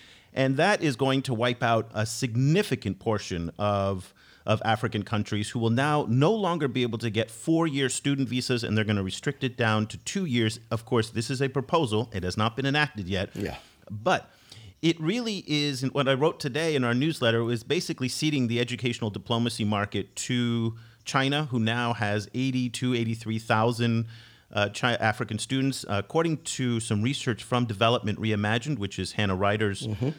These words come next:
Speaker 1: uh, boutique agency in Beijing, China will now overtake France to become the leading destination for African students. And it's a huge development.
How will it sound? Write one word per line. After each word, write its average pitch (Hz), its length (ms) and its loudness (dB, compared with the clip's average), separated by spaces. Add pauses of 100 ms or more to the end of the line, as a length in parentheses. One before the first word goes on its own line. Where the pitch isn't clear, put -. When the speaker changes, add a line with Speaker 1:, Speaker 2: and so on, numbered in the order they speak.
(120)
Speaker 1:
uh, 92 160 4
boutique 107 460 -4
agency 107 460 -2
in 95 80 0
Beijing, 127 380 0
China 160 300 2
will 131 120 4
now 135 200 4
overtake 117 440 0
France 135 340 0
to - 100 -4
become 107 380 2
the 101 120 0
leading 151 360 2
destination 117 640 0
for - 180 -2
African - 360 -4
students. - 460 -8 (380)
And 110 160 2
it's 117 140 0
a 107 100 4
huge 165 520 0
development. 82 560 -4